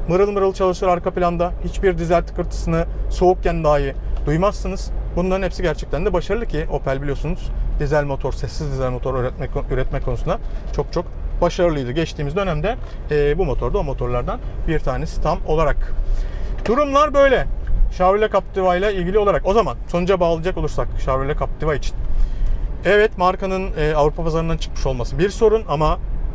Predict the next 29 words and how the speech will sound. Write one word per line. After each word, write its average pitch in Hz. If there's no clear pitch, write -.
önemli 190
bir 185
avantaj 170
Opel, 151
e, 135
parçaları 151
kullanıyor 180
olması 196
bu 156
otomobil 147
için. 220
Opel 180
var 156
olduğu 170
sürece, 165
bu 147
pazarlarda 127
var 160
olduğu 156
sürece 131
de 233
bu 190
destekten 170
faydalanmaya 160
devam 175
edeceksiniz. 151
Diğer 220
konularda 214
da 208